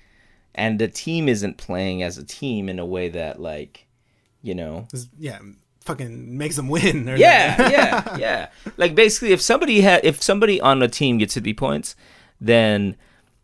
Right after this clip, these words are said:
Speaker 1: either what happened happens, meaning nobody else on the team was playing well, or you should win by a hundred and, by, by twenty points.
Speaker 2: Right, right.
Speaker 1: And,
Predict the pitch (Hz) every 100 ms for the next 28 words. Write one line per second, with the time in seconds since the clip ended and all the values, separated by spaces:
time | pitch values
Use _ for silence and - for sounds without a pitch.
0 | _ 127 120 117 113 104 - 110 107 113
1 | 143 147 151 147 143 160 165 117 110 107
2 | 101 95 - 95 95 101 107 110 123 107
3 | - 117 101 - 113 120 127 135 175 _
4 | _ _ 120 127 113 143 - 123 107 110
5 | 104 98 92 98 101 95 90 87 - 120
6 | 92 92 82 65 - 104 92 87 - 104
7 | - 87 62 _ 143 120 - - - _
8 | _ - 104